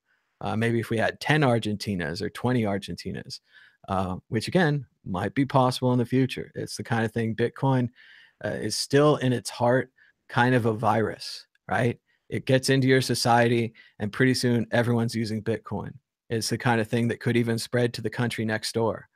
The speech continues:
If people go from a place where everyone's using Bitcoin to a place where no one's using Bitcoin, and they choose to spread the word, and they have the same reasons for wanting to use it, such as a inflationary currency or hyperinflation, the kind of things that makes you make, uh,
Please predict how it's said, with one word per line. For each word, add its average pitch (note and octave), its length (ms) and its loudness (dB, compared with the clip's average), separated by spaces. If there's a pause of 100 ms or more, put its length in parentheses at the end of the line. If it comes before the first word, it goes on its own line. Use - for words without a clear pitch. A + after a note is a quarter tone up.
(220)
If G#2+ 240 -4
people A#2 240 -2
go A#2 220 2
from A2+ 160 -4
a A2 80 -2
place A#2+ 320 -2
where A2 220 -4
everyone's A2+ 360 0
using A2+ 260 -4
Bitcoin B2 560 -2
to G#2+ 100 -6
a G2+ 60 -4
place B2 260 -4
where - 100 -8
no G#2 200 0
one's D3 200 2
using A#2+ 260 0
Bitcoin, A#2 520 -2 (320)
and G2+ 180 -4
they F#2+ 100 -2
choose A#2+ 340 -2
to G#2 100 -6
spread G#2+ 260 0
the G2+ 80 -8
word, A2+ 400 4 (680)
and G#2+ 120 -2
they G2 60 -2
have A2+ 180 0
the F#2 80 -2
same G#2 280 -2
reasons A#2+ 540 2
for G#2+ 180 -6
wanting A2+ 400 0
to A2 120 -4
use A2 200 -2
it, A#2+ 140 0
such G#2+ 280 -4
as G#2 120 -4
a G2+ 160 -2 (420)
inflationary G#2+ 800 -2
currency A2 460 0
or G2+ 180 -2 (300)
hyperinflation, A#2 1500 2 (420)
the G2+ 80 -2
kind A2+ 240 0
of G#2+ 80 -2
things A2+ 280 -2
that A2 120 -2
makes A2 320 0
you G#2+ 80 0
make, A2+ 320 0
uh, G2+ 220 0